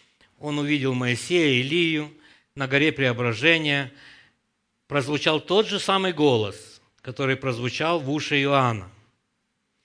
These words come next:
И Евангелие от Матфея, семнадцатая глава, пятый стих.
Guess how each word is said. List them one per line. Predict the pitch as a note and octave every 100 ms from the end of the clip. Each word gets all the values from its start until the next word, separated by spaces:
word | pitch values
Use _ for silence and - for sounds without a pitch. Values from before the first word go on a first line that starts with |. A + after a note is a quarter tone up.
| _ _ _ _ _
И | C#3+
Евангелие | D3 F3 G3 F3
от | F3
Матфея, | E3+ D#3 F3+ F3 C3+
семнадцатая | - C3+ D3+ - D3
глава, | C#3 D3+
пятый | B2+ C#3 C#3 A#2+
стих. | - A#2+ G#2